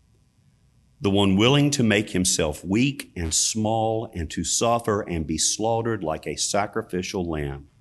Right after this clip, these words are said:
And that weakness and suffering are central, listen, that weakness and suffering are central to the glory of God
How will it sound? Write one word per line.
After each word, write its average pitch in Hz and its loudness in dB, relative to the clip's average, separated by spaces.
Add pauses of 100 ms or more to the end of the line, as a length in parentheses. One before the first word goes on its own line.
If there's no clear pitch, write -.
(1000)
And 127 6
that 131 8
weakness 139 4
and 110 2
suffering 117 2
are 98 0
central, 98 0 (280)
listen, 87 0 (760)
that 113 4
weakness 120 2
and 117 0
suffering 80 0
are 87 -2
central 117 -2
to - -4
the 80 -2
glory 92 2
of 104 -2
God 78 -2